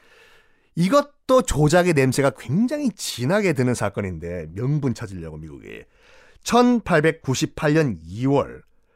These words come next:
쿠바 앞바다에 정박해 있던 메인호라는 미국 순양함이 한 대 있었어요. 미국 배예요, 미국 해군 배. 바로 쿠바 앞바다에. 여기서 뿡!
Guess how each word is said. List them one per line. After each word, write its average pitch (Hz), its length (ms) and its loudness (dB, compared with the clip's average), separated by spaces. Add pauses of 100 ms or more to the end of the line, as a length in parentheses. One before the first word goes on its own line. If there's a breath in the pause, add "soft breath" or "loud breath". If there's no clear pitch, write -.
(220)
쿠바 214 640 4 (380)
앞바다에 156 680 4
정박해 120 580 0
있던 139 420 2 (260 soft breath)
메인호라는 156 1400 2 (520)
미국 147 520 2
순양함이 165 840 2
한 123 140 2
대 110 80 0
있었어요. 98 500 -4 (260)
미국 151 420 -2
배예요, 131 260 2
미국 110 320 -6 (240)
해군 127 380 2
배. 107 200 -4 (640)
바로 139 200 0
쿠바 175 320 0
앞바다에. 87 480 -6 (840)
여기서 190 520 2 (800)
뿡! 349 720 6